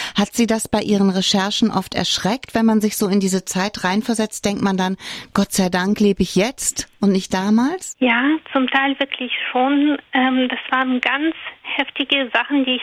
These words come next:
Speaker 2: so rau-, herausgefunden habe bei der Recherche. Im Roman wird das ein bisschen dargestellt durch die kleinen Zitate von, ähm, ja, Ärzten, die damals glaubten, dass, äh, die Gehirne der Frauen kleiner und nicht für das Studium geschaffen sind.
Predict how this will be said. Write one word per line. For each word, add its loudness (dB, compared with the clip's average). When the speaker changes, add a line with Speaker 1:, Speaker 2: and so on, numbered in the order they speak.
Speaker 2:
so 4
rau-, 0
herausgefunden 2
habe 0
bei 2
der 0
Recherche. 0
Im 4
Roman 2
wird 0
das 0
ein 0
bisschen 0
dargestellt 0
durch -12
die -10
kleinen 0
Zitate 0
von, 4
ähm, 2
ja, 2
Ärzten, 2
die 2
damals 0
glaubten, 2
dass, -4
äh, -2
die -6
Gehirne 0
der -2
Frauen -2
kleiner 2
und -8
nicht -4
für -2
das -2
Studium -6
geschaffen -2
sind. 0